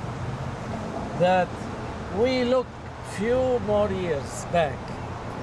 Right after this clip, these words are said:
look back to World War Two,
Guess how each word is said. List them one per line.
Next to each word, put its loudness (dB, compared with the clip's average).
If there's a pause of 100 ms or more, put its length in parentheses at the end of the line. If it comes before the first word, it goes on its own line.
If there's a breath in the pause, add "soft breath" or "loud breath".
(240)
look 6 (120)
back 6 (1000)
to 4
World 6
War 6 (100)
Two, -2